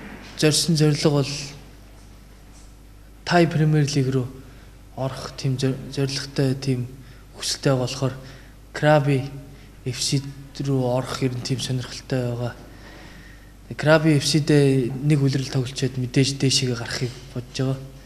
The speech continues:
Харин Лао Тойота багийн хувьд бол бас авраг болох, тийм лигдээ авраг болоод тийм President Cup тоглох тийм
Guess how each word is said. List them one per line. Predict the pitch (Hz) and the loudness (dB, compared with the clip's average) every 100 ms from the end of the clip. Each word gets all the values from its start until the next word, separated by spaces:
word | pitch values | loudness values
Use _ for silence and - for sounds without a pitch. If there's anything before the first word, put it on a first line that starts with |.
| - - - - - | -20 -20 -20 -20 -12
Харин | 127 127 127 123 - - - - - - - - - - - - - - - - - - | -8 -4 -4 -4 -8 -16 -20 -20 -20 -20 -20 -20 -20 -20 -20 -20 -20 -20 -20 -20 -20 -2
Лао | 147 165 170 160 - - - | 4 6 4 0 -8 -12 -2
Тойота | 156 160 160 160 143 | 2 2 4 2 4
багийн | 139 135 135 | 4 4 4
хувьд | 127 123 - 120 | 4 0 -2 -4
бол | - - - - - - - - - - - - - - - - - - | -4 -12 -14 -14 -18 -20 -20 -20 -20 -20 -20 -20 -20 -20 -20 -20 -12 -4
бас | 139 - - - - - - - - - - - | 0 0 0 -2 -6 -14 -18 -20 -20 -20 -18 -8
авраг | 143 151 147 | -2 0 2
болох, | 135 - - | 0 -4 -6
тийм | - 131 | -4 -2
лигдээ | 127 156 151 139 | 2 2 4 2
авраг | 131 147 139 | 4 2 2
болоод | 131 - 127 - - - - - - - - | 0 0 -2 -4 -16 -18 -20 -20 -20 -20 -12
тийм | 120 | -6
President | - 151 147 147 139 139 | 2 2 4 2 0 0
Cup | 147 139 - - - - - - - - - - | 0 0 -2 -14 -18 -20 -20 -20 -20 -20 -18 -6
тоглох | 135 131 - | -4 -4 -6
тийм | - 143 127 | -2 -2 -2